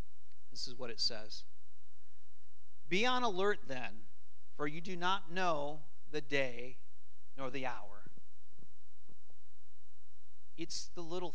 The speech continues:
things. Be ready with the little things. Carry a little extra oil with you. Be ready to go an extra long time. You know, one of the things that sticks out to me in this story is the ones who were smart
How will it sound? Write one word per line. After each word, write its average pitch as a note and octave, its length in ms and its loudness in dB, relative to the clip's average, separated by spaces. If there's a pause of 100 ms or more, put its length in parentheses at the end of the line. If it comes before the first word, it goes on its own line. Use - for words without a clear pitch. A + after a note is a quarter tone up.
things. - 480 0 (2500)
Be F3+ 220 2
ready F3 380 2
with E3+ 220 0
the D#3+ 80 0
little D#3 340 0
things. - 640 0 (1400)
Carry E3+ 220 2
a F3 40 0
little F3 220 0
extra D#3+ 360 0
oil D3+ 320 0
with B2 300 0
you. G#2 120 0 (1080)
Be D3+ 140 0
ready D#3+ 240 0
to D#3+ 80 0
go D#3 240 2
an D3 80 0
extra D3+ 280 0
long C#3+ 200 0
time. C#3+ 220 0 (460)
You D#3+ 100 0
know, D#3+ 240 0 (300)
one F3 220 2
of A3+ 80 0
the A3 80 2
things F3 360 2
that D3 140 0
sticks - 540 2
out E3 280 2
to C#3+ 100 0
me C3+ 180 0
in C3 80 0
this C3 160 0
story A2+ 500 0
is A#2 140 0
the B2 100 0
ones D3 360 0
who G3+ 100 0
were G3 160 0
smart F#3 840 2